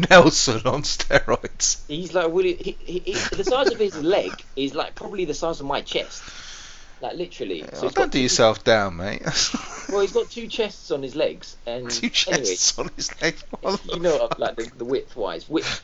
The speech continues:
Speaker 2: width-wise, his, his, his leg is as wide as my chest.
Speaker 1: Okay.
Speaker 2: Or my shoulders. Um, anyway, the story is you're, you're him, you're in prison. I can't remember why. But you get breaking out because, uh, all hell was breaking loose, and you're a good soldier.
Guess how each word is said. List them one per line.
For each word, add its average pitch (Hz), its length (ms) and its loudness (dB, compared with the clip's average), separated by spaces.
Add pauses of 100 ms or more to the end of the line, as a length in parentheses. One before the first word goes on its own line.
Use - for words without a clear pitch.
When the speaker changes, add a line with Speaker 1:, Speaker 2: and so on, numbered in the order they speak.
Speaker 2:
width-wise, 180 520 0
his, 127 240 -6
his, 127 240 -8 (100)
his 123 160 -4
leg 143 220 0
is 110 140 -8
as 104 120 -10
wide 110 220 2
as 107 100 -12
my 92 80 -4
chest. - 340 -8 (240)
Speaker 1:
Okay. 220 380 4 (340)
Speaker 2:
Or 113 120 -4
my 98 100 -4
shoulders. 95 540 0 (160)
Um, 90 560 -8 (640)
anyway, 147 380 2
the 160 120 -2
story 180 380 2
is 127 100 -8
you're, 160 220 -2
you're 165 200 2
him, 156 200 -2
you're 143 160 2
in 123 80 -2
prison. 120 560 -4 (240)
I - 100 -16
can't - 120 -14
remember 113 180 -4
why. 101 380 -4 (540)
But 131 140 2
you 160 80 -2
get 165 200 0
breaking 139 280 0
out 151 160 -2
because, 127 260 -6
uh, 117 220 2
all 120 140 4
hell 117 160 2
was 101 100 -4
breaking 87 360 -8
loose, 87 200 -10
and 92 100 -12
you're 98 180 0
a - 20 -6
good 87 280 -8 (460)
soldier. 110 540 0